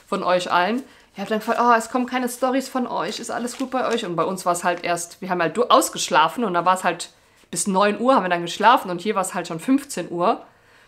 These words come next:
Und, äh, ihr habt euch dann schon Sorgen gemacht, aber für uns, wir, uns war, wir sind halt erst aufgestanden. Deswegen war, war schon ganz süß. Aber ich hab keine Probleme mit der Zeitumstellung.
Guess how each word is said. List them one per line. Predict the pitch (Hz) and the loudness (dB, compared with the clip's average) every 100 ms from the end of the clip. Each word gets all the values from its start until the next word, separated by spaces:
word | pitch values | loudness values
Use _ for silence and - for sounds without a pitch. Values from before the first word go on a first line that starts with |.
| _ | _
Und, | - 185 185 - | -4 -4 -2 0
äh, | 185 | 2
ihr | 175 | 2
habt | 190 | 0
euch | 190 | -4
dann | - | -4
schon | 190 | -4
Sorgen | 170 196 269 | 0 4 4
gemacht, | 180 175 208 226 | 0 -2 -2 0
aber | 190 | -2
für | 185 208 | -2 -6
uns, | 202 | -6
wir, | 196 - - | -8 -10 -4
uns | 247 269 | -2 0
war, | - 190 | 0 0
wir | 202 | -2
sind | 202 220 | -2 2
halt | 214 | 2
erst | 202 - | 2 2
aufgestanden. | 330 - 160 - - 147 - 156 - - - - - | 2 0 -4 -2 -2 -4 -8 -16 -14 -18 -20 -20 -12
Deswegen | 185 170 185 170 | -8 -2 -2 0
war, | 170 170 - | 2 2 2
war | 185 | 0
schon | 175 180 | 0 -4
ganz | 175 160 | -4 -4
süß. | 165 151 - | -6 -4 -2
Aber | 175 185 185 190 | 4 4 4 -2
ich | - 180 | -6 -4
hab | 170 | -4
keine | 175 160 | -4 -6
Probleme | 151 160 156 156 | -8 -8 -8 -8
mit | 156 | -8
der | 160 - | -10 -12
Zeitumstellung. | - 151 - - - - | -12 -14 -14 -14 -14 -16